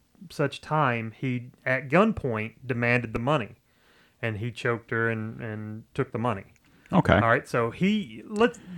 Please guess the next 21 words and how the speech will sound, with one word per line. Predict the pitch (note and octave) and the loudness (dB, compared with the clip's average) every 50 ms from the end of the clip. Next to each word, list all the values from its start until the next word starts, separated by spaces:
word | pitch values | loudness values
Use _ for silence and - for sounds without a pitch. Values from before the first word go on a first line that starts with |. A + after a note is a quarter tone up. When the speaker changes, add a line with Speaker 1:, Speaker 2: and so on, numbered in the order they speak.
| - - - - | -14 -14 -14 -14
Speaker 2:
So | - - - D3+ D3 C#3 C3+ C3+ B2+ | -4 8 12 12 12 12 12 12 12
Speaker 1:
please | B2+ - A#3 B3 C4 B3 - | 12 10 6 6 6 6 4
quit | - - G#3+ G#3 G#3 - | 4 4 4 4 4 2
painting | - G3 G3 F#3+ - E3+ C#3 | 0 2 2 2 0 0 0
this | C3+ A#2+ - | 0 0 0
guy | C3+ C3 C3 C3 C3 C#3 B2+ | 2 4 6 8 8 8 8
as | B2 B2 | 10 10
Speaker 2:
as | B2+ C3 D3 | 12 12 12
a, | D3 | 10
Speaker 1:
being | D3 C#3+ C3+ C#3 | 8 6 8 10
Speaker 2:
yeah, | D#3+ D3 A2+ F#2+ F2+ | 10 12 12 12 12
like | F#2+ G2 A2 A2 - | 12 10 10 10 8
a, | A2 G2 F#2+ E2 E2+ D#2 | 8 8 8 8 6 6
you | - A#2+ A2+ | 6 8 8
know, | G#2+ G2 G2 F#2+ F2+ | 10 10 10 8 8
a | E2+ | 8
Speaker 1:
Yeah. | - B2+ | 8 10
Speaker 2:
choir | - C3 B2+ C3+ A#2 F#2 | 12 12 12 12 12 12
boy | E2 D#2 D2+ C#2+ C2+ | 12 8 6 6 6
or | C#2 E2 | 4 4
something. | - G2 D2+ - | 4 4 4 8